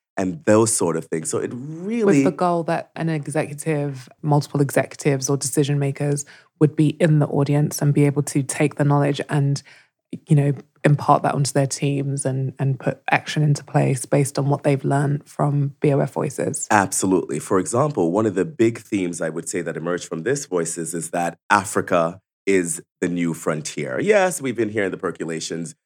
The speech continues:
Speaker 1: um, out there, but in this forum, it was definitively understood that Africa is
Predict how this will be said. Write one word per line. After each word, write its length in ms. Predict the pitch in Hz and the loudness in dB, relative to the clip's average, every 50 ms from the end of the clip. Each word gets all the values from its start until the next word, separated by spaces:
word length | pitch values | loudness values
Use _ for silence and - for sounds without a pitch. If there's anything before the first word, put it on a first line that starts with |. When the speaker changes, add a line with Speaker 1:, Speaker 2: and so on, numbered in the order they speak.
| _ _ _ _ | _ _ _ _
Speaker 1:
um, 200 | 85 85 85 82 87 - - | -4 -2 -2 -2 -2 -4 -4
out 220 | 87 85 - - _ | -4 -4 -4 -4 _
there, 180 | 82 80 80 | -4 -4 -4
but 300 | 78 73 80 80 76 - _ _ _ _ _ | -4 -4 -4 -4 -4 -6 _ _ _ _ _
in 180 | - 101 101 95 | 0 2 4 4
this 220 | 120 135 131 - | 4 2 2 0
forum, 320 | - - 98 92 90 87 | -2 0 0 2 2 0
it 100 | 82 80 | -2 -2
was 260 | 82 87 85 78 - _ _ _ | -2 -4 -6 -6 -10 _ _ _
definitively 1160 | - 113 104 - - _ - 135 135 123 123 110 107 104 90 87 92 95 90 90 90 85 - _ _ _ _ _ | -6 -6 -6 -6 -16 _ 4 4 6 6 6 2 2 -2 -2 -2 -2 -2 0 -2 -4 -6 -8 _ _ _ _ _
understood 640 | 104 101 101 98 92 - - - - 95 87 85 78 | -4 -2 -2 -2 -2 -2 -4 -2 -2 -2 -2 -2 -4
that 180 | - 85 82 - _ | -4 -6 -6 -6 _
Africa 560 | 95 92 87 - - 95 - 87 87 85 80 _ | -8 -8 -8 -8 -14 -8 -4 -4 -4 -4 -4 _
is 280 | - 95 92 92 87 80 | -2 0 0 0 -2 -4